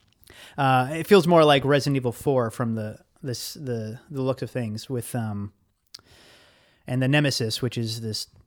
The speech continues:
you know, giant, uh, unstoppable creature who will just chase you through the city. Hello, everyone who's joining. Um,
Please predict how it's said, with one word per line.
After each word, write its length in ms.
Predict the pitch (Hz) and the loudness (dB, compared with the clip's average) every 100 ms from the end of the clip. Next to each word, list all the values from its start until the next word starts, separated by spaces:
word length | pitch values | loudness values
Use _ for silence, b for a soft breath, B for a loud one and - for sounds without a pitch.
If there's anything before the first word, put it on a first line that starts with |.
| _ | _
you 80 | 127 | -10
know, 80 | 110 | -8
giant, 640 | 110 147 143 135 127 - _ 151 | -2 2 4 2 -2 -12 _ -10
uh, 360 | 127 113 107 104 - - - | -8 -8 -10 -14 -20 -10 -4
unstoppable 640 | 151 - - 143 143 131 | -2 -2 0 2 2 0
creature 540 | 120 151 139 135 120 113 | 0 0 0 2 0 2
who 100 | 127 | 0
will 140 | 117 | 0
just 240 | 113 - - _ _ _ _ _ | -4 -8 -12 _ _ _ _ _
chase 340 | - 147 127 | -2 0 0
you 60 | 135 | -2
through 100 | 131 | -2
the 100 | 120 | -2
city. 380 | - 139 123 117 b b b b b | 0 0 0 -4 b b b b b
Hello, 300 | - 156 160 | 2 8 10
everyone 280 | 151 151 147 | 10 8 6
who's 140 | 143 123 | 4 2
joining. 580 | 151 151 151 147 151 | 4 4 6 4 2
Um, 460 | 156 143 139 127 131 | 0 2 4 2 -2